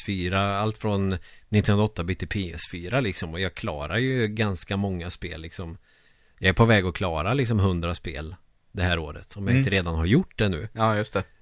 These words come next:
Speaker 1: Och då tycker jag väl att, ja, men då är man väl en gamer eller power player, som man sa på åttio och nittiotalet.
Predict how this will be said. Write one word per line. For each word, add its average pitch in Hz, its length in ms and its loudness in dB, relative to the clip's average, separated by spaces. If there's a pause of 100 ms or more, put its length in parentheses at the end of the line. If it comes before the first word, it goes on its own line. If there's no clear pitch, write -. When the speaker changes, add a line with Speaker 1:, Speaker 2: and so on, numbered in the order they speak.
Speaker 1:
Och 123 140 8
då 156 80 10
tycker 120 240 6
jag 101 40 8
väl 101 80 6
att, 110 80 6
ja, 135 120 6
men 160 260 2
då 147 80 6
är 147 120 8
man 107 160 6
väl 98 180 2
en 98 240 2
gamer 92 380 6
eller 92 220 2
power 98 420 2
player, 101 540 2
som 95 280 0
man 90 160 0
sa 90 240 -4
på 101 140 -8
åttio 92 220 -8
och 95 60 -4
nittiotalet. 87 680 -4